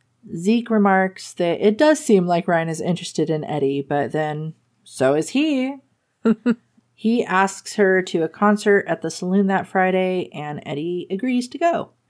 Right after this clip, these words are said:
Speaker 1: After Zeke leaves, Eddie is left comparing how she feels around Zeke to how she feels around Ryan. So while Zeke is the obvious choice, she doesn't feel the zingies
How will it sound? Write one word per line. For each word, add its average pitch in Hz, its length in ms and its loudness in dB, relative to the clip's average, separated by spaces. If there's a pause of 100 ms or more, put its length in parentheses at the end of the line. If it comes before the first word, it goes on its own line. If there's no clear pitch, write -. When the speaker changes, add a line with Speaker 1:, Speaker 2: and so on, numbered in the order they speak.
(220)
Speaker 1:
After 175 320 -2
Zeke 214 320 -4
leaves, 208 560 6
Eddie 180 560 -2
is 156 380 -2
left 156 360 -4 (240)
comparing 160 600 -4
how 160 180 -2
she 175 160 -10
feels 156 260 -6
around 147 400 -2
Zeke 185 460 -2
to 151 80 -8
how 147 160 -2
she 120 140 -8
feels 139 280 -6
around 143 320 -6
Ryan. 143 520 -6 (400)
So - 180 -4
while 156 240 6
Zeke 196 300 0
is 190 140 2
the 160 160 -4
obvious 190 600 4
choice, 170 800 -4 (380)
she - 180 -2
doesn't 190 260 4
feel 190 200 6
the 175 80 2
zingies 156 760 -4